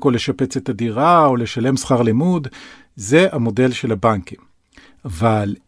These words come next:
אם אנשים ישמרו את הכסף שלהם בשקל הדיגיטלי, ולא בפיקדון בבנק,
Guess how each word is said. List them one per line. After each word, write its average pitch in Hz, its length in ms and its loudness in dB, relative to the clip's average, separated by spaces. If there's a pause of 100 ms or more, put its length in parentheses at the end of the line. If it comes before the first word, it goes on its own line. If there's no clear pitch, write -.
(100)
אם 170 160 4
אנשים 127 580 2 (460)
ישמרו 127 420 0
את 147 120 2
הכסף - 400 -2
שלהם 107 380 -4
בשקל 143 400 0
הדיגיטלי, 110 720 0 (240)
ולא 113 400 2
בפיקדון 139 640 -2
בבנק, 165 560 -2